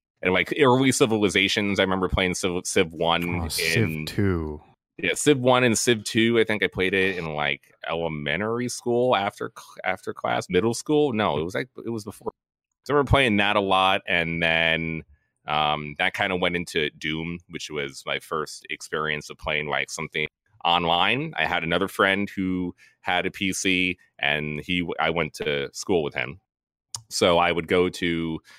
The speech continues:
Speaker 1: um, his apartment, and we had a third friend who also went to our school, and he had Doom, and then we played Doom against each other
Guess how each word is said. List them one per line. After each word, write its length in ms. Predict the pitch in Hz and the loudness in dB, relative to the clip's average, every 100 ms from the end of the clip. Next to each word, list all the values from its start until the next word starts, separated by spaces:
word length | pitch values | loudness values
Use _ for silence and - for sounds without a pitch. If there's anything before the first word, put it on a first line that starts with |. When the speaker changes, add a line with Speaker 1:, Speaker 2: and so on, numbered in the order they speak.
| _ _ | _ _
Speaker 1:
um, 280 | 76 76 76 | -2 0 2
his 180 | 110 104 | 0 0
apartment, 500 | 101 95 92 90 85 | 2 2 2 0 -2
and 100 | 82 | -4
we 60 | |
had 160 | 85 78 | -2 -4
a 40 | |
third 320 | - 143 160 | 2 2 2
friend 300 | 131 101 90 | 2 2 2
who 100 | 87 | 2
also 240 | 87 92 98 | 0 0 -2
went 120 | 85 | -4
to 80 | 85 | -4
our 80 | 78 | -6
school, 380 | - 78 73 | -6 -4 -4
and 140 | - 73 | -4 -6
he 180 | - 135 | -4 0
had 240 | 123 85 | 0 -2
Doom, 360 | 85 78 76 78 | -2 -2 -2 -6
and 140 | 76 | -6
then 140 | 76 76 | -6 -6
we 120 | 92 | -6
played 260 | - 92 82 | -2 -2 0
Doom 220 | 90 80 | -4 -4
against 300 | 80 95 - | -4 -4 -4
each 140 | 82 | -4
other 360 | 76 73 71 | -2 -2 -4